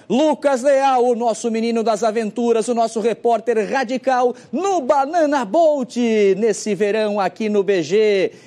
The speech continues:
E você curtindo tudo ao vivo. Tchau, pessoal. Tchau. Ó, o Lucas tá falando, vem pra cá, ó.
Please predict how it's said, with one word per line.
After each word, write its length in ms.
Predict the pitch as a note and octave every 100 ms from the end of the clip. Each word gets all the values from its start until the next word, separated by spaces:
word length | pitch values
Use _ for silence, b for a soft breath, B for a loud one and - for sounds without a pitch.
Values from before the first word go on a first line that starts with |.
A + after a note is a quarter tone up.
| B
E 140 | A3
você 400 | G#3 A#3 - A#3
curtindo 540 | A3+ A#3+ - A#3 A#3
tudo 260 | A3 G#3+ A#3+
ao 140 | D#4
vivo. 440 | F3+ C4 C4+ A3 G#3+
Tchau, 640 | - A#3+ D4+ D4 C#4+ C4+
pessoal. 680 | B3+ B3 - B3+ B3 A#3 G#3
Tchau. 460 | F#3 - B3 C4 G#3
Ó, 100 | G3
o 40 |
Lucas 260 | G#3+ A3 A#3
tá 100 | A#3
falando, 300 | A#3 A3+ G#3+
vem 120 | F3
pra 160 | G#3+ A#3+
cá, 220 | B3 A#3
ó. 140 | B2+